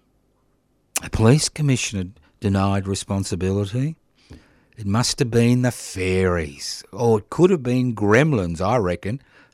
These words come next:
Gremlins do have a reputation of causing mayhem. So I reckon it was the gremlins. Uh, once again, what this highlights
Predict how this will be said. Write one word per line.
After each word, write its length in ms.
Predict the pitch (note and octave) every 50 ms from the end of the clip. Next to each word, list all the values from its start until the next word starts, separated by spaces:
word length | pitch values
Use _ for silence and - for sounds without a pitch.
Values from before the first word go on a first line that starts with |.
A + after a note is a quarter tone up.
| _ _ -
Gremlins 560 | - G#2+ B2+ C#3 C#3 C3+ C3 C3 B2 G#2 F#2+
do 200 | - C3+ D#3+ C3+
have 160 | B2+ B2+ B2
a 60 | A2
reputation 760 | G2 G#2+ A2 - - G#2 F#2+ - A2 G2+ G#2+ A2+ - - - F#2
of 140 | D#2+ - -
causing 520 | - - F2+ F2 F2+ E2 E2+ E2+ D#2+ D#2+
mayhem. 520 | E2+ F2 F2+ F#2 F#2 - _ - F2+ B2+ - _ - _ - - - _ _ _
So 180 | - - G2 - - -
I 280 | B2 B2 C3+ D3 D3+
reckon 520 | C#3 A2+ G2 G2 F#2+ - _ - F#2+ F2+ F#2+
it 180 | - G2+ F#2+
was 160 | F#2 F#2+ F2
the 100 | - G2
gremlins. 680 | D#2+ E2+ E2+ F2+ F2+ E2+ D#2+ D2+ D#2 D2 D2+ - - -
Uh, 80 | - G2
once 300 | F#2+ B2+ E3+ F3 - G3+
again, 380 | F#3 G3+ G3+ D3+ F2 D2 - _ _ _ _ _ _ _ _ _ _ _ _ _ _ _ _ _ _ _ _ _ _ _ _ _ _
what 240 | - F#2+ G2 - _
this 200 | - A2+ - -
highlights 720 | - F#2+ F#2 F#2+ F#2 F2 E2+ D#2+ F2 A2+ - - - -